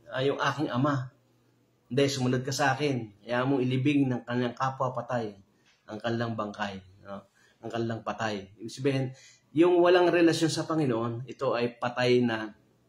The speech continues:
ah, patay yung spiritual life. Kumbaga, buhay na humihinga, pero dahil walang relasyon sa Panginoon,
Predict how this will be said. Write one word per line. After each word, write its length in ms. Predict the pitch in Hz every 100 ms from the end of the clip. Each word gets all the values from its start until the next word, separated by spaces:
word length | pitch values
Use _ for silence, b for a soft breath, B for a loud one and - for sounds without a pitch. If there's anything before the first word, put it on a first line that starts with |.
| _ _ _ _ _ -
ah, 320 | 117 101 - _ _
patay 400 | 180 180 214 208
yung 240 | 190 170 - B B -
spiritual 560 | 139 - 170 165 131
life. 280 | 113 117 - _ _ -
Kumbaga, 600 | 131 170 185 143 156 B B B _
buhay 400 | 120 135 143 165
na 160 | 190 185
humihinga, 800 | 185 180 151 139 120 123 131 - _ _ _ -
pero 240 | 143 147
dahil 400 | 143 139 143 160
walang 560 | 143 143 147 170 180 165
relasyon 400 | 160 160 - 165
sa 160 | 190
Panginoon, 560 | 196 185 139 107 120